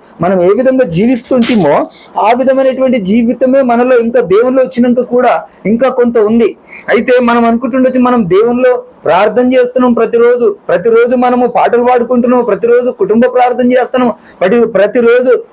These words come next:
ఆ యొక్క సంఘములో సేవ, ఆ, ఒకవేళ ఎవరింట్లోనైనా గృహ కూడికలు ఉంటే మనం వెళ్ళి సహకరిస్తున్నాము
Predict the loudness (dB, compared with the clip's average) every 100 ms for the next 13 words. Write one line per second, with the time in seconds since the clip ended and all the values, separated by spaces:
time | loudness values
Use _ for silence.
0 | -2 -2 0 -2 -2 0 0 2 0 0
1 | 0 2 2 0 -2 -8 -4 -2 0 0
2 | 0 2 2 2 2 2 0 0 0 0
3 | 0 0 0 0 0 -2 0 0 0 0
4 | 0 0 0 0 0 0 0 -4 -4 -2
5 | -2 -2